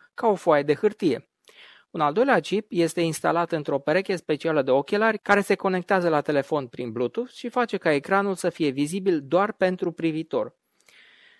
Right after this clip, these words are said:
Și pentru că tot vorbim despre telefoane, guvernul indian împreună cu compania Ringing Bells a lansat cel mai ieftin telefon mobil inteligent din lume,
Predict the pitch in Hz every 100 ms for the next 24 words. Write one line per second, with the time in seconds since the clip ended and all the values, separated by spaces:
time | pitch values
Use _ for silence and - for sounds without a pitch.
0 | _ - - 226 - 160 160 156 147 143
1 | 143 175 - 139 135 131 127 - 143 131
2 | 170 196 - 226 185 - - _ _ 202
3 | 202 208 175 151 151 156 196 202 175 160
4 | 165 165 151 147 - 139 135 139 147 131
5 | 113 156 156 175 131 123 127 180 226 -
6 | - - _ - 202 185 180 196 185 -
7 | 185 175 147 165 - 165 160 143 - 151
8 | 143 135 143 139 131 127 123 123 123 139
9 | 190 208 135